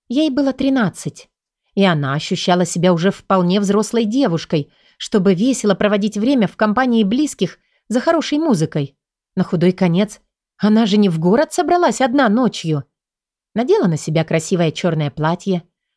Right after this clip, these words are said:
достаточно скромное, чтобы Мика не начал на неё наезжать, как любил,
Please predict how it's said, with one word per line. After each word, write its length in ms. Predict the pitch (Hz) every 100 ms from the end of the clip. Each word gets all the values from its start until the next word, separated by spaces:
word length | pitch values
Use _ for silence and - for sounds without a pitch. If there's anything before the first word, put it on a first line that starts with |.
| -
достаточно 600 | 180 - 202 220 226 220
скромное, 720 | - 294 320 190 160 147 147 _ _
чтобы 320 | - 226 185
Мика 320 | 214 233 233 220
не 120 | 269
начал 380 | 302 214 180 160
на 80 |
неё 240 | 180 185 202
наезжать, 560 | 208 233 214 190 139
как 180 | - 151
любил, 440 | 190 190 165 135